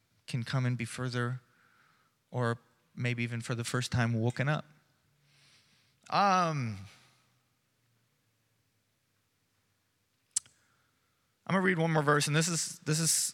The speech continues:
what John, what Jesus said earlier, what John eleven is connected to, because, because Jesus said, "Wake up, Lazarus," right? Lazarus was sleeping, <laughs> so to speak. "Wake up."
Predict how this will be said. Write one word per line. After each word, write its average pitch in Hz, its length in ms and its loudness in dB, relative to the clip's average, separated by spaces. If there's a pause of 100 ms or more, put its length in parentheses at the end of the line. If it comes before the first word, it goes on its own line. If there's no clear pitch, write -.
what 131 220 0
John, 135 240 2 (280)
what 139 300 2
Jesus 135 360 0
said 131 220 2
earlier, 113 580 -2 (280)
what 127 120 2
John 131 240 2
eleven 123 340 2
is 117 120 0
connected 107 480 -2
to, 117 180 -2
because, 131 400 0 (960)
because 190 240 6
Jesus 277 420 8
said, 262 220 8
"Wake 311 240 4
up, 320 140 8
Lazarus," 269 800 6 (100)
right? 220 340 6 (520)
Lazarus 233 500 8
was 160 100 4
sleeping, 233 640 6 (440)
<laughs> - 440 -20
so 220 220 8
to 208 80 4
speak. 220 420 6
"Wake 226 260 8
up." 160 220 6